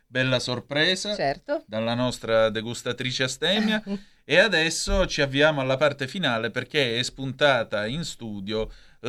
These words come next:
Speaker 1: l'affascinante Malika Zambelli. Buongiorno. Buongiorno. Ecco, Malika è nel privé dello studio, tra poco la potrete vedere,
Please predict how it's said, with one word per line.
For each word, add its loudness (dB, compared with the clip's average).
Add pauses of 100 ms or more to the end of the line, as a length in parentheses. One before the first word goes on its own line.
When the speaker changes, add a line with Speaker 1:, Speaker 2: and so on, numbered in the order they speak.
(240)
Speaker 1:
l'affascinante -6
Malika -8
Zambelli. -2
Buongiorno. 4
Buongiorno. -20
Ecco, 4
Malika 6
è 4
nel 0
privé 2
dello -2
studio, -2
tra 0
poco 0
la 2
potrete 2
vedere, 0